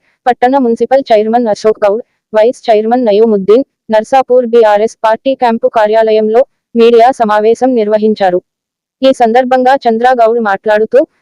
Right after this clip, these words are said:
మోసపూరితమైన హామీలతో కాంగ్రెస్ పార్టీ గద్దెనెక్కిందని,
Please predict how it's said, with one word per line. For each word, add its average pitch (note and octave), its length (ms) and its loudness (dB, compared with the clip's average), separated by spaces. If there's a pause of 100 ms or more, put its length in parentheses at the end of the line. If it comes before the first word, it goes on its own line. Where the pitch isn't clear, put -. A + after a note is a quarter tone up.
(140)
మోసపూరితమైన A#3 840 0
హామీలతో A3+ 560 0
కాంగ్రెస్ A3+ 540 -4
పార్టీ A#3 380 -2
గద్దెనెక్కిందని, A3 680 -2